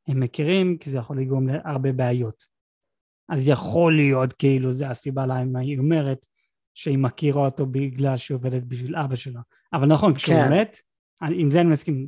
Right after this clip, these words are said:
Speaker 1: כשהוא מת, כן, היא הייתה אמורה להיות יותר כזה, "What the fuck, לא",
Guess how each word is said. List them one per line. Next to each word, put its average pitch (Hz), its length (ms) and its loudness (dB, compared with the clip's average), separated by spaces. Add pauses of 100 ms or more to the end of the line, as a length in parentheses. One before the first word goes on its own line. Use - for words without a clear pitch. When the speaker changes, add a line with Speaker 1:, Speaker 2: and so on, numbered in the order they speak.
Speaker 1:
כשהוא 135 240 -2
מת, 160 340 0 (540)
כן, 165 180 4
היא 139 140 6
הייתה 147 200 4
אמורה 143 240 2
להיות 139 300 -2
יותר 165 400 -2
כזה, 143 160 -4
"What 202 280 -2
the 214 220 -2
fuck, 202 320 -2
לא", 202 540 -2